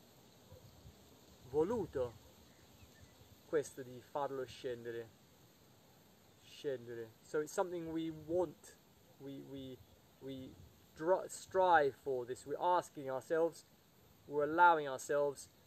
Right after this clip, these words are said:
for the energy in our head to drop down to our hearts. Quindi siamo qui, mettiamo una mano sul cuore, just put a hand on the heart a second. We're just gonna have ten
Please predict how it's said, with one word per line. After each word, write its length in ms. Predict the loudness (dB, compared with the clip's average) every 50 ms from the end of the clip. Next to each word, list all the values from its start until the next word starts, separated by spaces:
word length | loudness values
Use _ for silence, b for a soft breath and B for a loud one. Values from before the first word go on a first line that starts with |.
| -18 -16
for 60 | -12
the 100 | -8 -4
energy 280 | -4 -2 -4 -4 -8 -8
in 60 | -6
our 120 | -6 -6 -4
head 200 | -2 -2 -2 -2 -4 -10 -20 -20 -20 -20 -12
to 100 | -12 -12
drop 320 | -12 -12 -10 -8 -8 -8 -8 -14 -10 -6
down 320 | -4 -2 -2 -4 -6 -8 -14 -18 -20 _ _ _ -20 _ _ _
to 80 | -8 -8
our 140 | -6 -6 -8 -8
hearts. 460 | -10 -10 -10 -12 -16 -20 -20 -20 -20 -20 -20 -20 -20 _ -20 -20 -20 -20 _ _ _ -20 -20 -20 _ _ -20 -20 -20 _ _ _ _ -20 -20 -20 -20 -20 -20 _ _ -20 -20 -20 _ _ _ -20 -16
Quindi 220 | -14 -12 -12 -8
siamo 260 | -4 -2 -2 -2 -2 -6
qui, 200 | -8 -12 -12 -8
mettiamo 340 | -8 -8 -4 -2 -2 -2 -2
una 80 | -2
mano 240 | -4 -4 -6 -6 -6
sul 220 | -10 -12 -16 -18 -18 -16 -8
cuore, 520 | -4 -2 0 0 2 2 2 0 0 -2
just 200 | -6 -12 -18 -20
put 120 | -20 -20 -12
a 120 | -4 -2
hand 200 | -2 -2 -2 -4
on 80 | -8 -14
the 60 | -8 -4
heart 320 | 0 2 2 2 0 -2
a 40 | -8
second. 340 | -12 -10 -6 -6 -6 -6 -6
We're 220 | -8 -10 -8 -8
just 180 | -8 -8 -6 -6
gonna 260 | -4 -4 -2 -4 -4 -8 -12 -20 -20 -20 -20 _ -20 _ _ _ -20 -20 -20 -20 -20 -20 -20 -20 -6 -4
have 140 | -2 -2 -2 -4 -10
ten 640 | -6 2 6 8 8 8 6 4 0 -4 -6 -8